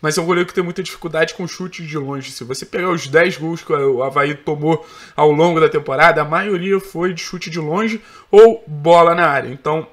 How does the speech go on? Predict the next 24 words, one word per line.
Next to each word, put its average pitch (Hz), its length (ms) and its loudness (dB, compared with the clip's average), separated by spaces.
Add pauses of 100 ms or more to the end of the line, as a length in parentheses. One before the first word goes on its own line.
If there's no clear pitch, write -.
acho 127 240 -4
que 156 80 -6
a 151 40 0
gente 160 220 -8
precisa 165 400 -10
ficar 180 200 -6
atento. 143 420 -6
É 131 40 -2
algo 156 180 -4
que - 100 -6
o 156 40 2
Atlético 151 440 0
tem 185 220 -6
certa 190 320 -6
dificuldade, 156 600 -6
essas - 220 -12
finalizações 147 840 -8 (400)
de 160 160 0
longa 156 280 0
distância, 143 500 -10 (240)
mas 147 240 -4
acho 139 280 -4
que 139 760 -10
se 190 400 -6